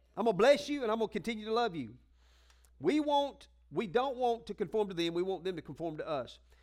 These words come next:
They need Jesus. You know, you'll say that. "Why are you hanging around them?" Because they need Jesus.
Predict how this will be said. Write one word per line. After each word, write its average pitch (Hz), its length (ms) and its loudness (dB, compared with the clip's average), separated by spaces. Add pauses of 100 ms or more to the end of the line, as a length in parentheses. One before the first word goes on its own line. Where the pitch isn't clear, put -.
(340)
They 180 200 4
need 233 280 -4
Jesus. 190 600 -8 (680)
You 143 100 -6
know, 160 100 0
you'll 180 160 -2
say 190 200 -2
that. 151 220 0
"Why 151 120 0
are 208 60 2
you 208 100 -4
hanging 208 200 -2
around 208 240 0
them?" 143 80 -4
Because 147 240 -2
they 180 100 0
need 180 200 -2
Jesus. 156 500 -8